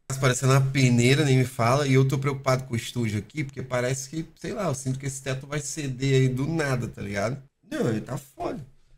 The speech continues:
Essa casa aqui é o seguinte, quando eu vim pra cá pra ela, eu tinha intenção de ficar aqui.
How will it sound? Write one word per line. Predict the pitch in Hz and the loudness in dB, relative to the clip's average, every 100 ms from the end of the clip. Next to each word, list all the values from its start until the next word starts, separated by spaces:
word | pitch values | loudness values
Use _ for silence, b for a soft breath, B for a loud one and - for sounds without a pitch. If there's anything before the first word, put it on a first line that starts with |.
| - | -4
Essa | 135 - 170 | -4 -2 -2
casa | 170 170 | -2 -2
aqui | 170 | -2
é | 175 | -4
o | |
seguinte, | 175 185 147 - | -6 -2 -2 -2
quando | - 135 | -2 -2
eu | 156 | 0
vim | 160 | 0
pra | 160 139 | -2 -4
cá | 123 | -4
pra | 117 101 | -6 -4
ela, | 104 135 117 - | -2 0 -2 -2
eu | 113 | -4
tinha | - - 135 | -4 0 -2
intenção | 135 143 131 127 | 0 -4 -2 -2
de | 131 | -2
ficar | - 135 123 | -2 -6 -2
aqui. | 120 104 - | 0 2 2